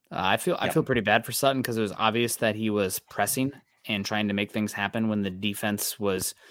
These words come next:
Speaker 1: falling apart, and they were, I mean, they felt the stress of that other team, the, the Lamborghini that was the Miami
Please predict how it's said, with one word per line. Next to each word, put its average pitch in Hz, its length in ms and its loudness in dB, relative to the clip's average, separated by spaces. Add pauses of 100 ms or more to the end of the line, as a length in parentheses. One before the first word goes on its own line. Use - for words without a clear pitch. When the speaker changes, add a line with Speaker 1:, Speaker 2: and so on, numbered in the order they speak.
(160)
Speaker 1:
falling 104 360 2
apart, 98 360 0
and 95 160 -2
they 95 100 0
were, 98 320 0 (100)
I - 40 -4
mean, 95 120 -2
they 104 100 2
felt - 220 2
the 120 80 -4
stress - 500 4 (120)
of 117 220 2
that 113 160 4
other 107 180 2
team, 104 360 0
the, 101 280 0
the 98 260 -2 (720)
Lamborghini 107 520 2
that 101 120 0
was 104 240 0
the 107 200 0
Miami 101 500 0